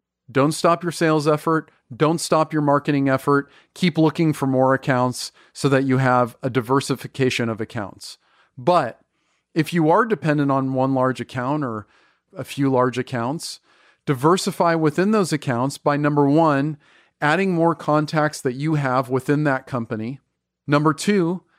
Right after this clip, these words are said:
adding more services that you can offer them so you can touch different parts of their strategic goals and you can touch different departments within the company.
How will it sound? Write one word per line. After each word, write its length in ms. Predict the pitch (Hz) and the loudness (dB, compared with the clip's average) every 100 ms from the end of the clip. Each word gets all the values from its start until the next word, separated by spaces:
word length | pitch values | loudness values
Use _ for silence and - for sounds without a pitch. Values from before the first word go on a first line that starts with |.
| _ _ - | _ _ -2
adding 320 | 156 175 160 | 2 2 2
more 300 | 147 185 202 | 4 4 2
services 600 | - 160 151 - 147 - | 2 2 2 0 -2 0
that 100 | 143 | 0
you 160 | 147 | 0
can 180 | 151 147 | -4 -4
offer 400 | 143 143 - 160 | -2 -2 0 -2
them 380 | 117 107 156 151 _ _ - | -2 -4 -6 -8 _ _ -6
so 160 | 151 | 0
you 160 | 147 143 | 2 2
can 160 | 151 | 0
touch 560 | 139 139 131 - - - _ - 117 | 0 0 0 0 -4 -6 _ -10 -2
different 380 | 156 170 156 | 0 0 -2
parts 340 | - 139 143 - | 0 0 0 -2
of 160 | 127 | -2
their 400 | 120 123 120 120 _ | 2 2 2 -2 _
strategic 680 | - - 143 - 151 127 143 | -10 -2 -2 0 -2 0 -2
goals 540 | 123 120 123 131 - - | 2 2 4 2 -2 -6
and 120 | 127 135 | 0 2
you 140 | 139 | 2
can 180 | 143 139 | 2 0
touch 360 | 131 123 - | 0 -2 -4
different 480 | 120 131 - 131 127 _ _ _ | -2 -2 0 -2 -4 _ _ _
departments 640 | 135 - 139 151 127 117 - | -4 -2 -2 0 -2 -4 -4
within 280 | 117 117 110 | -4 -4 -6
the 80 | |
company. 560 | 107 107 101 107 117 | -4 -6 -6 -8 -8